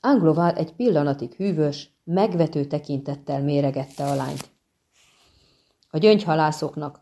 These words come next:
akik odavesztek, feleségei és gyerekei voltak, szólalt meg végül,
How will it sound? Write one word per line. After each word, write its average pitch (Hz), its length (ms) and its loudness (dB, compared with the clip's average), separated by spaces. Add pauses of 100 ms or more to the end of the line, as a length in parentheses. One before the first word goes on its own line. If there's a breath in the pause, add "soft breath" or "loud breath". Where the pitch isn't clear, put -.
akik - 320 -8
odavesztek, 151 720 4 (120)
feleségei 151 1000 2
és 170 300 -4
gyerekei 175 540 4
voltak, 135 520 -2 (260)
szólalt 143 480 2
meg 139 160 -4
végül, 165 460 2